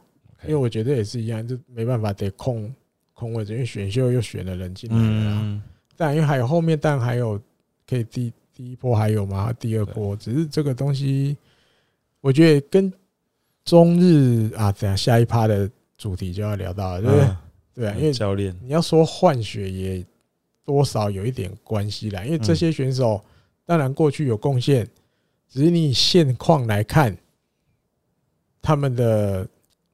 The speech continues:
Speaker 2: 说，说白一点，长打能力不够啦。如果长打能力够，可能还有一丝希望。
Speaker 1: 嗯。
Speaker 2: 球团大概也知道啊，这个要，要期待他们有什么长打，因为我现在球队需要就是这个。
Speaker 1: 嗯。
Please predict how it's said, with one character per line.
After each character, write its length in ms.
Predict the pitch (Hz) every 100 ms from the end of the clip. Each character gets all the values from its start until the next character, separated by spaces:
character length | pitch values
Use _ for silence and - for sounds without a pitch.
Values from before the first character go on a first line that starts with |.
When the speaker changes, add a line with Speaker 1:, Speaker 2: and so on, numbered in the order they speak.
| _ _ _ _ _
Speaker 2:
说， 320 | - 123 123
说 300 | - 131 131 _ -
白 180 | 101
一 40 | 113
点， 220 | 101 87
长 240 | - 117 123
打 160 | 104
能 160 | 95 101
力 100 | 107
不 120 | 101
够 180 | 101 87
啦。 100 | - _ _ _ _ _ _ _ _ -
如 100 | 147
果 100 | 165
长 200 | 131 139
打 100 | 139
能 140 | 117
力 120 | 123 127
够， 200 | 139 113
可 120 | 98
能 140 | 92
还 140 | 98 101
有 100 | 98
一 80 |
丝 300 | 95 - 101
希 320 | 95 - 101 98
望。 200 | 95 101
Speaker 1:
嗯。 300 | 117 101 82 - - _ _ _ _
Speaker 2:
球 160 | - 120
团 140 | 120
大 100 | 139
概 120 | 127
也 60 | 107
知 120 | 113
道 100 | 101
啊， 220 | 101 95
这 120 | 92 113
个 140 | 104 -
要， 160 | 104 - _ - - -
要 160 | 131 _
期 320 | - - 113
待 160 | 117 131
他 120 | 139
们 140 | 123 110
有 140 | 98
什 100 | 101
么 80 | 95
长 340 | - 104 101
打， 300 | 117 82 - _
因 60 | 170
为 60 | 123
我 80 |
现 180 | 110 143
在 60 | 143 _
球 160 | - 117
队 120 | 135
需 280 | - - 127
要 180 | 117 113
就 80 |
是 60 | 120
这 100 | 120
个。 160 | 107 - _ _
Speaker 1:
嗯。 280 | 95 87 82